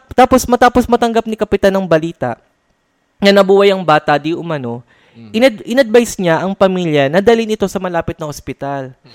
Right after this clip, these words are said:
Speaker 1: Ngunit sa uli, idineklara ang ng mga doktor na dead on arrival p-, ang bata. So, namatay ulit yung bata.
Speaker 2: Oh.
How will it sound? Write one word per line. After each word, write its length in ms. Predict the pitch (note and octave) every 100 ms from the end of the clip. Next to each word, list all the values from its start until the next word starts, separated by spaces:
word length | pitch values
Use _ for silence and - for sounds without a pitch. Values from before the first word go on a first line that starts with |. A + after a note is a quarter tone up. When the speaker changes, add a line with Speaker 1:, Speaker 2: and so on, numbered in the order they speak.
| _ _
Speaker 1:
Ngunit 260 | G#3 A#3 A#3
sa 120 | B3+
uli, 400 | B3 G3+ D#3+ D#3+
idineklara 760 | - G3+ A3+ A3 G#3 F3+ F3 F3+
ang 40 | F#3
ng 80 |
mga 180 | F#3+ F#3+ F3
doktor 420 | F3 _ C3+ C3
na 80 | D#3+
dead 240 | D#3 F3+
on 140 | E3 D3+
arrival 480 | D3+ C#3+ C#3 C#3
p-, 160 | - -
ang 160 | - C3+
bata. 480 | B2 A#2 - A#2+ _ _ _ _ _
So, 320 | - F#3 F3
namatay 320 | G3 B3 A#3+ F#3+
ulit 160 | D3+
yung 140 | - A2+
bata. 400 | G#2+ G#2 G#2 - _ _
Speaker 2:
Oh. 480 | D#3+ D#3+ D#3+ D#3